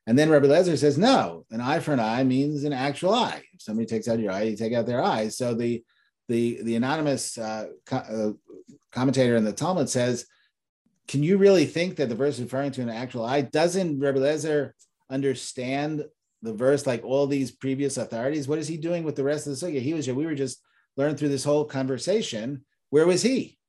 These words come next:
Did he just, like, not come to the, to the study hall that day? And why, how could he say that it's an actual eye?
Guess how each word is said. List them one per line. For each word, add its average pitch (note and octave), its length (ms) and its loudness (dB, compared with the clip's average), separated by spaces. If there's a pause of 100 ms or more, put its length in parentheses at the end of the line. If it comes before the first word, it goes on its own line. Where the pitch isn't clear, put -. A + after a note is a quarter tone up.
(640)
Did A#2 100 -4
he C3+ 100 0
just, C3+ 200 -2
like, B2 260 -4 (320)
not B2 320 -6
come C#3 220 0
to C3 100 -2
the, A#2+ 380 0
to - 80 -12
the G#2 120 -6
study C3 340 0
hall F#3 200 6
that G3 180 6
day? G#3 300 2
And B2 280 -4
why, B2+ 180 -2
how C#3+ 220 0
could F3+ 160 -4
he E3+ 160 -4
say D#3 280 -2
that C#3+ 160 4
it's C3+ 320 -2 (560)
an C#3 160 -4
actual C3 640 -2
eye? G#2+ 340 -6